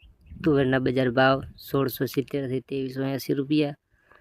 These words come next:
ધાણા એક હજાર એકથી ચૌદસો ચાલીસ.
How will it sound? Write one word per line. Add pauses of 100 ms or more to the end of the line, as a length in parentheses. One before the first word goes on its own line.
(1400)
ધાણા
એક
હજાર
એકથી
ચૌદસો
ચાલીસ.